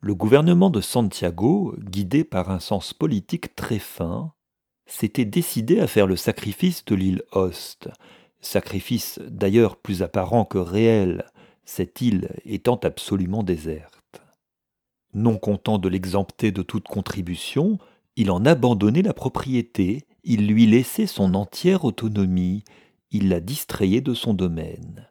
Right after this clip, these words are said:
Ce serait la seule partie de la Magellanie qui aurait une complète indépendance.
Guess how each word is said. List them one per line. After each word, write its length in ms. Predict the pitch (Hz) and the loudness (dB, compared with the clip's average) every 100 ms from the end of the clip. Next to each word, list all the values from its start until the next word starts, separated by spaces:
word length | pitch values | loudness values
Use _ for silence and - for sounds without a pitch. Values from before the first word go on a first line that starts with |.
| _ _ _ _ _ _ - | _ _ _ _ _ _ -18
Ce 200 | - - | -10 -8
serait 340 | - 101 147 | -4 -2 0
la 140 | 104 | 0
seule 380 | 82 - 165 156 | 0 2 2 2
partie 360 | - 98 - 143 | 0 -4 -4 0
de 80 | 110 | 2
la 120 | 92 | 2
Magellanie 880 | 101 113 131 104 87 82 90 143 - _ | 0 -2 -2 -2 -2 -2 -4 -6 -10 _
qui 160 | - 98 | -6 -4
aurait 160 | 87 139 | -2 -4
une 260 | - 90 | -4 -4
complète 480 | - 95 - 120 - | -4 -6 -4 -4 -4
indépendance. 1040 | 87 101 - 85 - - - 117 - _ | -8 -8 -8 -12 -12 -18 -20 -20 -20 _